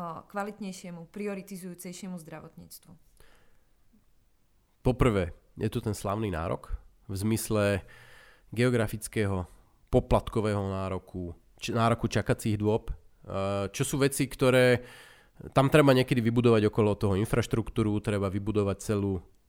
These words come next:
Speaker 2: celú pyramídu zákonov. My väčšinou tie zákony alebo tú legislatívu na to, aby ten nárok bol zadefinovaný, úplne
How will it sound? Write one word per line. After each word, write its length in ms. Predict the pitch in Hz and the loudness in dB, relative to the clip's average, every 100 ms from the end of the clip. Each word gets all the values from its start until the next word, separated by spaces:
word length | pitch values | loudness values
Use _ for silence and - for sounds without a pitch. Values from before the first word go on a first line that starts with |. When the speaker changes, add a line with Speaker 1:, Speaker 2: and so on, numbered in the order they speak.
| _ | _
Speaker 2:
celú 240 | - 117 | -6 -4
pyramídu 480 | 104 131 127 123 120 | 0 4 6 6 6
zákonov. 340 | 110 101 127 113 | 4 2 2 4
My 140 | 123 | 6
väčšinou 320 | 156 - 147 | 4 4 2
tie 160 | 123 117 | 2 2
zákony 560 | 107 113 135 123 117 | 2 2 2 4 2
alebo 160 | 110 104 | 2 0
tú 100 | - | 0
legislatívu 640 | 104 113 - 110 - 107 | 0 0 0 -2 0 0
na 160 | 101 98 | 0 0
to, 100 | 117 | 0
aby 200 | 101 98 | -2 -2
ten 140 | 92 101 | -4 0
nárok 260 | 101 104 | 0 0
bol 160 | 90 104 | 0 -2
zadefinovaný, 560 | 98 101 - 107 104 101 | 0 -2 -2 -2 0 -2
úplne 440 | 107 123 113 98 | 2 4 4 2